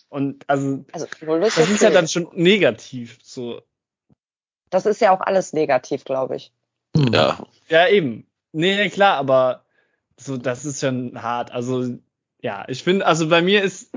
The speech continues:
Speaker 1: n-, null dann wirklich noch so, ja, ich weiß es nicht. Also bei mir ist die Abstufung vielleicht ein bisschen anders.
Speaker 3: Gibt's das?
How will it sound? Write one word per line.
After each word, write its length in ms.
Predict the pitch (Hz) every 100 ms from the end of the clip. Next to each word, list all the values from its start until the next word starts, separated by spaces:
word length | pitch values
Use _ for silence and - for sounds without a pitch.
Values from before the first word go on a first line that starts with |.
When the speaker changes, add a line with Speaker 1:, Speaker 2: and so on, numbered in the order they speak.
| -
Speaker 1:
n-, 260 | 165 165 -
null 480 | 165 175 214 208 190
dann 180 | 175
wirklich 400 | 170 175 170 -
noch 200 | 170 156
so, 580 | 151 160 147 147 139 - -
ja, 200 | 117 113
ich 140 | -
weiß 140 | 110 107
es 80 | -
nicht. 120 | 110
Also 120 | 143
bei 80 | 160
mir 120 | 180
ist 120 | 160 160
die 60 |
Abstufung 440 | 139 - 139 127 120
vielleicht 240 | 117 113
ein 40 |
bisschen 200 | 117 -
anders. 300 | 107 113 - _ _ - - _ -
Speaker 3:
Gibt's 340 | 151 - _
das? 240 | 147 143